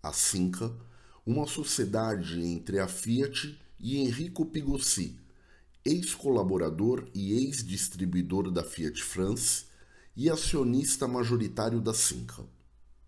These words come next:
Em mil novecentos e quarenta e nove, foi lançado o Cinca Huit Cabriolet, primeiro carro com desenho de carroceria independente da Fiat,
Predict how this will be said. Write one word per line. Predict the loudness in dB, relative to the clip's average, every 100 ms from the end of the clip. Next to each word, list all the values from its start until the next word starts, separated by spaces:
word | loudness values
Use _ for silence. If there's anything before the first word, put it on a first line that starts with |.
| -20 _ _ -20 -20 -20 _ -20 -20 _ -20 -8
Em | 0 4
mil | 4
novecentos | 2 0 0 0 0 -2
e |
quarenta | 0 0 0 0
e |
nove, | 0 2 0 -4 -12 -18 -20 -10
foi | 2 4
lançado | 4 2 2 2 0 -2 -10 -12 -6
o | -4
Cinca | 0 0 0 -2 0
Huit | 2 2 0 -4
Cabriolet, | -4 -2 2 4 4 4 0 -10 -20 -20 -20 -20 -6
primeiro | 0 4 4 4 2 0
carro | 0 0 0 -4
com | -2 0
desenho | 0 0 2 2 2
de | 0 -2
carroceria | -4 -4 -2 0 0 0 0 2
independente | 2 0 0 -2 0 0 0
da | -2
Fiat, | -2 0 0 0 -2 -8 -10